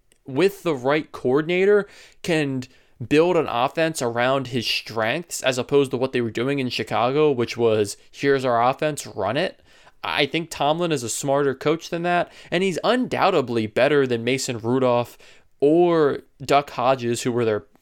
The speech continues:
their other options in this field. And let's be honest,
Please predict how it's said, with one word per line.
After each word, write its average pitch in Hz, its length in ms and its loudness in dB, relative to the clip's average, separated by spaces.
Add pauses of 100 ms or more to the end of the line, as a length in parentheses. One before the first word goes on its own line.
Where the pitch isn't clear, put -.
(100)
their 117 320 -2
other 131 300 4
options 131 540 0
in 117 120 0
this 113 220 -2
field. 117 400 0 (460)
And 175 100 0
let's 226 180 0
be 175 160 -6
honest, 160 460 0